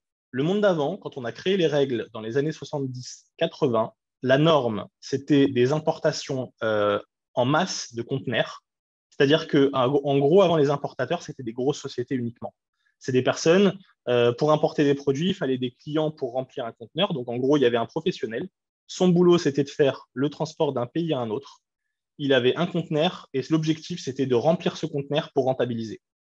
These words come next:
Donc, du coup, il allait chercher plusieurs, euh, plusieurs prestataires. Il allait leur demander, « Voilà, euh, si vous voulez, donc j'ai un conteneur à remplir. »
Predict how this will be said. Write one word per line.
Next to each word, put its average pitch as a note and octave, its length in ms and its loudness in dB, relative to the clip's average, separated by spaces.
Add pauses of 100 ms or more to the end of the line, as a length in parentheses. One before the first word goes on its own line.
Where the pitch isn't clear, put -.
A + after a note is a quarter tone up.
(160)
Donc, D3+ 200 2
du D#3 140 0
coup, E3+ 240 0
il C#3+ 120 2
allait C3+ 140 4
chercher D3+ 320 -2
plusieurs, D3 500 0
euh, A2+ 180 0 (1200)
plusieurs D3 320 -4
prestataires. D#3 680 -8 (600)
Il D#3+ 100 0
allait D#3 100 4
leur D3 100 2
demander, « D3 260 0
Voilà, D#3+ 360 0 (400)
euh, A#2+ 560 0
si - 180 -12
vous D#3 60 -4
voulez, D3+ 200 0
donc C3+ 180 -4
j'ai C3+ 100 -8
un C3+ 60 -6
conteneur C#3 320 -6
à B2 40 0
remplir. » A2+ 400 -8